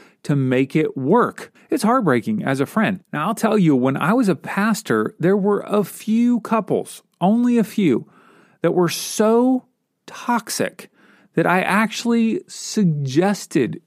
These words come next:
and encouraged them to get divorced,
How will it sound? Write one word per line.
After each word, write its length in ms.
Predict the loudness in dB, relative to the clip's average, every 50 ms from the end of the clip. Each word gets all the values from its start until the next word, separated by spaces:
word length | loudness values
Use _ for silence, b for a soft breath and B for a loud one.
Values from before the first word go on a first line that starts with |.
| _ -2
and 180 | 0 2 2
encouraged 1000 | 4 2 2 0 -2 -8 -14 -12 -8 -4 -2 0 2 2 2 2 0 -2 -4 -2
them 320 | 2 2 2 2 0 -2 -6 -10
to 100 | -6 -2
get 200 | 0 0 0 0
divorced, 520 | 0 0 2 4 2 2 2 -2 -8 -14